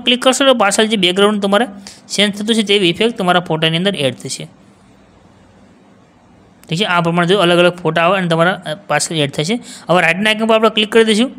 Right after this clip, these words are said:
એટલે આ આપણી effect અહીંયા આગળ એક લાગી ગઈ છે. હવે આ effect પૂરી થાય ત્યાં સુધી તમારે આવી જવાનું છે અને તમારે પાછું અહીંયાથી આ બોડી effect લખ્યું છે એના પર click કરી દેવાનું છે. ઠીક છે, કઈ effect છે અને કઈ જગ્યાએ આપણે યુઝ કરી તે પ્રમાણે તમારે ખાલી જોઈ લેવાનું છે.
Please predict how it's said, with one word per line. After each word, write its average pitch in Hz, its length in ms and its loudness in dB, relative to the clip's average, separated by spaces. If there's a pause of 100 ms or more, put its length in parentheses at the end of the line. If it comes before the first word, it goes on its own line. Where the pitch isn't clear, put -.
(1080)
એટલે 190 200 -2
આ 196 100 4
આપણી 196 240 0
effect 202 160 0
અહીંયા 180 180 2
આગળ 185 160 4
એક 208 80 -4 (120)
લાગી 123 260 -2
ગઈ 127 160 -8
છે. - 60 -16 (520)
હવે 170 140 0
આ 190 120 4
effect 247 240 -2
પૂરી 254 200 0
થાય 262 140 2
ત્યાં 240 120 4
સુધી 240 140 2
તમારે 240 180 4
આવી 214 160 2
જવાનું 214 220 2
છે 262 60 0 (2000)
અને 190 160 2
તમારે 233 260 2
પાછું 175 220 0
અહીંયાથી 233 280 2 (140)
આ 175 160 2
બોડી 220 240 4
effect 226 220 0
લખ્યું 220 200 0
છે 214 100 2
એના 214 140 0
પર 208 120 -6
click 190 180 -2
કરી 135 160 -6
દેવાનું 131 240 -12
છે. - 60 -20 (1200)
ઠીક 226 240 -2
છે, - 0 -
કઈ 220 220 4
effect 214 260 -2
છે 247 140 2
અને 214 180 2
કઈ 202 160 4
જગ્યાએ 185 240 2
આપણે 185 240 -2
યુઝ 175 160 0
કરી 214 160 0
તે 190 140 0
પ્રમાણે 180 300 0
તમારે 175 200 -2
ખાલી 160 220 -2
જોઈ 147 180 2
લેવાનું 185 240 2
છે. 247 60 -2